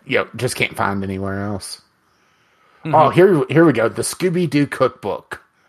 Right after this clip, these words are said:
Speaker 1: A kid-friendly, uh, recipes for the whole gang. <laughs>
Speaker 2: All right, this is, this could be a landmine. I'm gonna type covid into the search bar and see what
Speaker 1: Oh,
Speaker 2: we
Speaker 1: no.
Speaker 2: get. Yo, God.
Speaker 1: <laughs>
Speaker 2: Top result.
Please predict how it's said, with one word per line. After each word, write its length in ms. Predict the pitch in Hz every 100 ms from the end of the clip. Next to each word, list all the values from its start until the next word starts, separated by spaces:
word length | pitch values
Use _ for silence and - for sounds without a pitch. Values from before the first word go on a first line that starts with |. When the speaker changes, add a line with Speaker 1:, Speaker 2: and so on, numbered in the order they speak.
| _
Speaker 1:
A 60 | -
kid-friendly, 800 | - 151 156 151 147 147 135 131
uh, 180 | 113 -
recipes 520 | 110 113 123 123 120
for 140 | - 90
the 100 | -
whole 220 | 95 110
gang. 420 | - - - - -
<laughs> 0 | - 226 - _ _ - - - - - 226 _ -
Speaker 2:
All 840 | - _ _ _ _ _ _ -
right, 180 | 107 -
this 220 | 127 127
is, 100 | 131
this 300 | 110 110 123
could 120 | - 107
be 100 | 104
a 60 |
landmine. 640 | 95 101 101 101 90 92 117 _ -
I'm 100 | 117
gonna 120 | 120
type 260 | - - -
covid 460 | 120 104 101 98
into 200 | 101 104
the 60 | 101
search 340 | - 90 -
bar 240 | - - 120 -
and 120 | 120
see 140 | -
what 100 | 101
Speaker 1:
Oh, 20 | 90
Speaker 2:
we 80 |
Speaker 1:
no. 60 | 95
Speaker 2:
get. 200 | 90 - - _ _ _ _ _
Yo, 360 | 170 143 160 165
God. 460 | 143 143 151 147 139 _ _ _ _ _ _
Speaker 1:
<laughs> 100 | 160 - - 165 151 190 180 160 156 _ _ _ _ _ _ - 120 -
Speaker 2:
Top 400 | - 185 208 208
result. 520 | 190 185 170 113 -